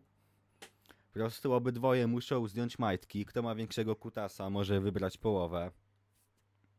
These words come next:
I bramkarze muszą bronić strzału swoim penisem.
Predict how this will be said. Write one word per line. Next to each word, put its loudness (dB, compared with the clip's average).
I 0
bramkarze 0
muszą 0
bronić 0
strzału -2
swoim -6
penisem. -2